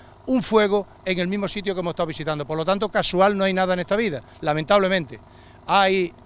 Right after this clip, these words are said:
algún terrorista medioambiental, algún pirómano que ha estado aprovechando esta ocasión y le han ayudado las condiciones climatológicas. Pero el noventa y seis por ciento de los incendios son provocados, bien por negligencia o por voluntariedad.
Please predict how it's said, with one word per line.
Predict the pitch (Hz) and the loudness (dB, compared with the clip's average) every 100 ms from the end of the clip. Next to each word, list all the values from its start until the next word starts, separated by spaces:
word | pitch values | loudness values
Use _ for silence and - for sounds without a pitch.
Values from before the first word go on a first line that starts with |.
| - | -18
algún | 135 127 185 240 127 - - | -10 -6 -2 -2 -2 -10 -2
terrorista | 170 160 180 - | 0 0 -2 -2
medioambiental, | 180 175 170 165 156 196 202 | -2 -2 -4 -4 -2 -2 0
algún | 170 185 240 | -4 0 -2
pirómano | 196 185 190 202 247 - - - | 0 0 0 -2 -6 -16 -20 -4
que | 185 | -2
ha | |
estado | 175 190 | 0 0
aprovechando | 175 175 - 180 160 | 0 -4 -2 -4 -4
esta | - 233 | 2 2
ocasión | 202 151 190 202 208 - - - | 2 -2 -2 -2 -6 -18 -20 -10
y | 180 | -2
le | 175 | 0
han | 202 196 | 0 0
ayudado | 156 170 175 | -2 0 0
las | 170 | -2
condiciones | - 143 170 160 | -6 -10 -8 -8
climatológicas. | - 156 151 151 131 123 - - - - | -8 -8 -6 -4 -4 -8 -16 -20 -20 -10
Pero | - 175 | -2 0
el | 180 | 2
noventa | 185 185 175 | 0 -2 -2
y | |
seis | 220 208 | 0 0
por | 190 | 0
ciento | 175 175 | -4 -4
de | 175 | -4
los | 165 | -4
incendios | 156 190 185 | -4 -4 -2
son | 190 175 | -2 -4
provocados, | - 160 143 139 208 247 262 - - | -2 -4 -4 -2 0 0 -2 -14 -8
bien | 160 220 | 0 0
por | 165 165 | 0 -4
negligencia | 214 165 147 180 - 190 | -4 -6 -4 -4 0 -2
o | 196 180 | 0 0
por | 196 175 | 0 -2
voluntariedad. | 185 190 180 190 214 214 | -2 -2 0 2 4 2